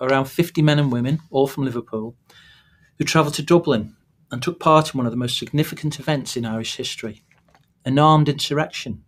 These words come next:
during April nineteen sixteen, which became known as the Easter Rising.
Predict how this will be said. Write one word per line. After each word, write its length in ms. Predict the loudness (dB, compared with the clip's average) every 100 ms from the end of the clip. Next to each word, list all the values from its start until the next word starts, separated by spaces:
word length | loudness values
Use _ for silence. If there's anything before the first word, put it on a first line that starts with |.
| _ -8
during 260 | -4 -2
April 440 | -2 -4 -10 -12 -8
nineteen 300 | -6 -6 -6
sixteen, 600 | -8 -8 -6 0 0 -2 -8 _ _ -20 -20 -20 -20 -20 -20 _
which 160 | 2
became 380 | 2 4 6 8
known 360 | 8 6 4 0
as 160 | -6 -2
the 100 | -2
Easter 300 | 0 0 0
Rising. 540 | 0 -2 -4 -6 -8